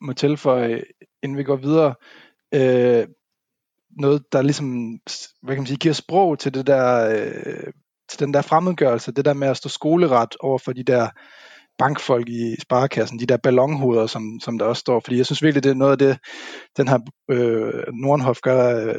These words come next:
virkelig fantastisk i den her bog. Det, det er det der med at, at give, øh, at, at skabe nogle fantastiske billeder. Og der, hun skriver netop det der med, at der er det der ulækre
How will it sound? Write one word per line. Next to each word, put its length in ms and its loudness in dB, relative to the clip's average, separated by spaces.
virkelig 280 0
fantastisk 520 -4
i 40 -8
den 140 -8
her 140 -4
bog. 240 0
Det, 100 -2
det 60 2
er 20 2
det 100 4
der 100 2
med 240 2
at, 100 4
at 160 -2
give, 340 0
øh, 60 0
at, 180 -4
at 100 0
skabe 260 0
nogle 120 -8
fantastiske 640 -6
billeder. 400 2
Og 260 -2
der, 140 -2
hun 80 -10
skriver 220 0
netop 280 0
det 80 2
der 100 2
med, 220 0
at 140 0
der 80 4
er 100 4
det 120 -2
der 140 4
ulækre 460 0